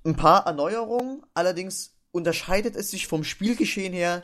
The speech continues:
nicht sehr groß vom, äh, von den beiden Vorgängern, also von Assassin's Creed zwei und Assassin's Creed Brotherhood.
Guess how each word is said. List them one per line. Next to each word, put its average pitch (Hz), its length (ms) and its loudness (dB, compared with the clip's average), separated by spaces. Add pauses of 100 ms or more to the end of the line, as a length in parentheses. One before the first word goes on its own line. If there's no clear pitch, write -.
(140)
nicht 180 320 -6
sehr 156 180 4
groß 151 480 -2
vom, 135 600 -2
äh, 127 180 -2
von 139 140 -6
den 131 100 -4
beiden 127 180 2
Vorgängern, 123 380 -2
also 113 160 -4
von 123 120 -6
Assassin's 127 380 -4
Creed 127 140 -6
zwei 123 260 4
und 117 80 -2
Assassin's 120 400 -6
Creed 120 160 -4
Brotherhood. 110 400 -2